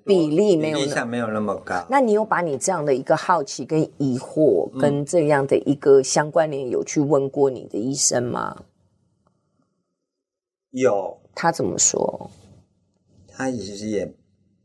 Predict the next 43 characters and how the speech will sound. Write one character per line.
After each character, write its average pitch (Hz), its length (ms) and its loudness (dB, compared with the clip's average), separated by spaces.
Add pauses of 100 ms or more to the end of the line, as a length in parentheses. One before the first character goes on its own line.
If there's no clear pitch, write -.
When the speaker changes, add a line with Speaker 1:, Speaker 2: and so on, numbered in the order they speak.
(120)
Speaker 2:
不 175 120 -2
置 185 240 2
可 135 260 0
否。 - 380 -4 (560)
Speaker 1:
对， 135 180 2
他 160 220 -2
其 135 180 -8
实 117 240 -10
说 131 240 4
有 107 140 2
这 - 120 0
个 139 120 -2
可 101 160 -6
能 98 180 -6
性 120 180 -2
是 117 120 -6
因 113 100 0
为 117 80 0
艾 104 160 0
滋 107 180 -8
引 90 220 -14
起 87 300 -20
的， - 60 -20 (420)
但 131 500 -2
他 131 260 -4 (300)
也 117 160 -6
因 151 160 2
为 156 80 6
没 123 160 4
有 123 140 4
办 117 240 -2
法 90 160 -4
去 104 400 -4
确 120 240 0
定 98 360 -6 (300)
到 120 160 0
底 85 180 -18
是 - 200 -12
不 76 180 -14
是， - 340 -12 (220)
Speaker 2:
嗯。 143 160 2
Speaker 1:
所 117 140 2
以 107 260 0